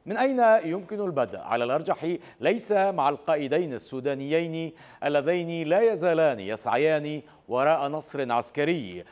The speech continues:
ولا يقدمان أي مسار مقبول للسلام. ويختتم المبعوث الأمريكي مقاله بقوله:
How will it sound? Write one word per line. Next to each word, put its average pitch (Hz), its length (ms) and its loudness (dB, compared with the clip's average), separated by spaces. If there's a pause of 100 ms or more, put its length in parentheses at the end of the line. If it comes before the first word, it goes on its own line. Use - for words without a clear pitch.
(160)
ولا 131 160 0
يقدمان 135 640 -4
أي 214 440 0
مسار 156 640 0 (240)
مقبول 143 460 -4
للسلام. 107 840 -2 (360)
ويختتم 110 640 -4
المبعوث 131 480 -4
الأمريكي 139 500 -6
مقاله 156 600 0
بقوله: 160 600 0